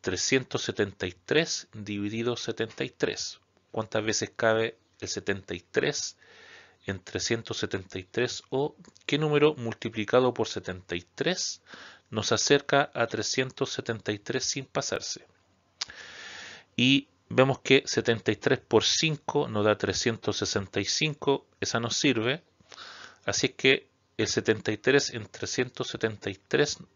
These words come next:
cabe cinco veces. Cinco por setenta y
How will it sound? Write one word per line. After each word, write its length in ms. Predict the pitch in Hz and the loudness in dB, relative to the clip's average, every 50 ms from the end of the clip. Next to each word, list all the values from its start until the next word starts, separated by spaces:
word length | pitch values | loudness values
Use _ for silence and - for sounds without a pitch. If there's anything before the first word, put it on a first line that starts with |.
| - - | -16 -6
cabe 360 | - 123 123 123 123 123 - _ _ - | 0 2 4 4 2 0 -4 _ _ -14
cinco 400 | - - - 139 127 - - 151 | -8 -6 -6 -6 -4 -2 -2 -2
veces. 280 | - - - - - _ _ _ _ _ _ _ _ _ _ _ _ _ _ - - - - - - - - - - - - _ | -2 -2 -6 -8 -10 _ _ _ _ _ _ _ _ _ _ _ _ _ _ -20 -20 -20 -18 -18 -18 -16 -16 -16 -16 -16 -16 _
Cinco 420 | - - - 160 156 156 - - 156 | -6 -2 0 0 0 0 2 4 6
por 120 | 156 156 | 6 6
setenta 460 | - - 135 - 131 120 - - - 110 | 6 4 0 0 0 0 0 -2 0 -2
y 80 | 104 | -2